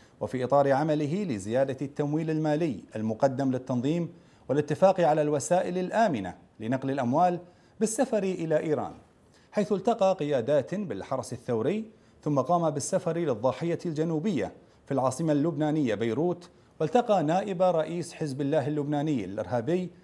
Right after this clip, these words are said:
لتأمين الدعم اللازم للتنظيم والجماعات الإرهابية المتصلة به.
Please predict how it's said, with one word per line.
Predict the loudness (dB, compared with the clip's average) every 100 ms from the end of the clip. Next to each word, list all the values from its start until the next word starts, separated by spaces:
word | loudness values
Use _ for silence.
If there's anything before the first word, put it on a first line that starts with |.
| _ _ _
لتأمين | -2 2 2 2 0
الدعم | 0 2 2
اللازم | 2 4 4 4 0 -2
للتنظيم | -4 -4 -4 -2 -4 -6 -20 -6
والجماعات | 0 2 4 4 2 -2
الإرهابية | -4 -2 -2 0 0 -2 -4 -18 -6
المتصلة | -2 -2 -4 -6 -6 -6
به. | -6 -8